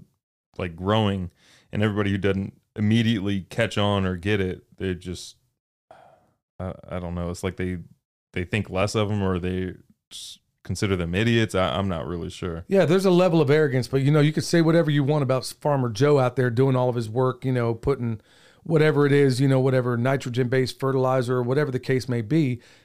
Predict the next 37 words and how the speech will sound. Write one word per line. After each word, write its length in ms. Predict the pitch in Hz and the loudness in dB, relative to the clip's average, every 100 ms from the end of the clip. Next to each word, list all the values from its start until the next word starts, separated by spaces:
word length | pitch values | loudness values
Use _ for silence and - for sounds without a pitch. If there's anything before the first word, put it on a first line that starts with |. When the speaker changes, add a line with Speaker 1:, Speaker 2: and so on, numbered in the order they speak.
| - | 0
Speaker 2:
No, 160 | 190 143 | 2 4
I'm 120 | 147 | 2
not 140 | 131 | 0
a 40 | 110 | 0
big 180 | 120 | -4
fan 260 | - 151 208 | -2 0 2
of 80 | 151 | 2
those 220 | 120 117 | 0 0
things, 280 | 127 127 135 | 0 0 0
but 160 | 139 | -2
at 120 | 143 156 | 0 2
least, 280 | 175 170 | 2 0
you 120 | 165 180 | 0 2
know 120 | 190 | 4
what? 220 | 202 - | 2 0
He's 140 | 131 | -2
got 160 | 135 139 | 0 0
a 60 | 107 | 0
harvest. 460 | 170 170 165 170 - - _ _ | 0 2 2 0 -8 -20 _ _
Speaker 1:
Or 240 | 135 123 | 2 2
what, 320 | 107 123 127 117 | 2 0 0 2
um, 520 | 117 107 101 92 - _ - | 2 2 0 -4 -10 _ -4
that, 120 | 123 | 0
who 180 | 127 147 | 2 2
was 140 | 151 | 2
that 180 | 143 123 | 0 0
one 340 | 110 131 127 | 0 0 0
permaculture 560 | 101 123 120 123 110 104 | -2 0 0 0 -2 -4
designer, 600 | 98 107 110 107 101 90 - | -4 0 0 0 -2 -6 -4
um, 640 | 104 98 92 85 - 92 - _ _ _ _ | -2 0 -2 -6 -8 -14 -16 _ _ _ _
that 80 | 101 | 0
we 100 | 98 | 2
met 300 | 101 110 - | 2 2 2
at 320 | 101 101 - _ _ _ _ _ _ _ _ _ _ - | 0 0 -2 _ _ _ _ _ _ _ _ _ _ -2
S 200 | 110 113 | 0 2
O 180 | 101 95 | 2 2
E? 280 | 95 87 | 0 -4